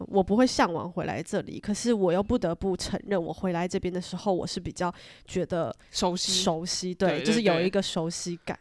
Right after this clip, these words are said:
Speaker 2: 对。对。
Speaker 1: 我之前分享过，就是我觉得我走在台北捷运的时候，我会有一种有点不自在的感觉。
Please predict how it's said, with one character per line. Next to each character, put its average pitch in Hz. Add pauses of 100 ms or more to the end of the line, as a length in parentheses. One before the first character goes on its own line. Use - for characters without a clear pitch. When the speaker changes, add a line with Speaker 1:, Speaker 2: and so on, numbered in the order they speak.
Speaker 2:
对。 -
对。 143
Speaker 1:
我 147
之 302
前 294
分 214
享 196
过， 190
就 185
是 196
我 180
觉 151
得 175 (480)
我 208
走 196
在 196 (220)
台 180
北 175
捷 160
运 185
的 165
时 -
候， 175
我 -
会 226
有 190
一 -
种 135
有 160
点 185
不 190
自 226
在 202
的 160
感 -
觉。 -